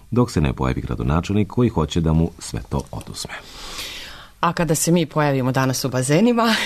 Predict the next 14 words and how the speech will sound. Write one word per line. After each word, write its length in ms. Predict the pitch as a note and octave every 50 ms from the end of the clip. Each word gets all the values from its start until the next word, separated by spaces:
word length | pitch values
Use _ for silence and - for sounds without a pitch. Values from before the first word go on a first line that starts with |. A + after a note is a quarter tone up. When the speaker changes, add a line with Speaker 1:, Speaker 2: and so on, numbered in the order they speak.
| - - G3+
Speaker 2:
<laughs> 360 | B3 A3 C4+ D4 A#3+ C#4+ C4+ -
bit 160 | G3+ F#3+ -
će 100 | - F#3+
zanimljivo 600 | - F3 D3+ C#3 F3 G#3 A3 A#3 A#3+ A3+ G#3 F3+
u 40 | F3
četvrtfinalu. 880 | - G3 F3+ F3 - E3 D#3 - D#3+ D#3+ D#3 D3 F3 G3+ A3 A#3 A3 - - - - E4 D#4 C4+ G#3+ -
U 140 | G3 G3+
studiju 420 | G3+ - - F#3 F#3 F3+ F3 E3 D#3
kolega 440 | - D#3+ D#3+ D#3 E3 D#3+ E3 D#3 D#3+
Stevan 300 | - F3+ E3 D3+ D3 D#3
Kovačević. 460 | - D3+ C#3 C#3+ C#3 - D#3+ D3 -
Stevane, 280 | - C#3 D3 D3 C#3
dobro 220 | C3+ C3 C3 - C3
jutro. 320 | D#3 F3+ E3+ - G3+ F#3